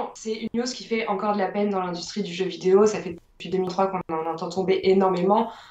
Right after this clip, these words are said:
Embracer, ça me semblait logique qu'il en fasse partie. Comme tu dis, ils ont eu une expansion, euh, hyper intense, euh, depuis, euh, depuis la fin de la pandémie, il me semble, avec ce gros, euh, avec ce rachat d'ailleurs, euh, des studios occidentaux de Square Enix.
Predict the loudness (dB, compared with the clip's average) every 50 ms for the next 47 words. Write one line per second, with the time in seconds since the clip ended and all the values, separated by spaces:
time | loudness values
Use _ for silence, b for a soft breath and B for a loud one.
0 | B B 0 2 2 4 4 4 4 4 2 2 0 0 -2 -6 -12 -16 -20 -20
1 | -20 -20 -20 -20 -14 -12 -10 -8 -8 -8 -8 -8 -4 -4 2 4 4 4 4 0
2 | -4 -4 -4 -4 -4 -2 -4 -4 -2 -4 -4 -4 -4 -6 -4 -4 -2 -2 -2 -6
3 | -4 -2 0 0 0 0 -2 -4 -4 -4 B B B B B B B B 2 4
4 | 6 8 8 6 6 4 2 0 -2 -2 0 2 4 4 4 6 6 6 6 6
5 | 4 2 -4 -10 -16 _ _ _ _ _ -2 0 2 4 4 4 4 4 2 0
6 | 0 -4 -4 -6 -4 -4 -4 -4 -2 -2 -2 -2 -4 -8 b b b b b _
7 | _ _ -6 -4 -4 -2 -2 -2 0 2 2 4 4 4 2 2 -6 -16 _ _
8 | _ -6 -6 -4 -4 -4 -2 -2 -2 0 0 0 0 2 0 0 0 -2 -4 -2
9 | -2 -2 0 0 0 2 2 2 2 2 2 0 0 0 -2 0 0 0 0 2
10 | 2 0 -2 -2 -4 -4 0 2 2 2 2 2 0 0 0 -2 0 0 0 0
11 | -2 -8 B B B B B B B B B B -6 -2 -2 -2 -2 -2 -4 -4
12 | -2 0 0 0 0 0 -2 -2 0 0 0 0 0 0 0 0 4 6 6 6
13 | 4 4 -2 -6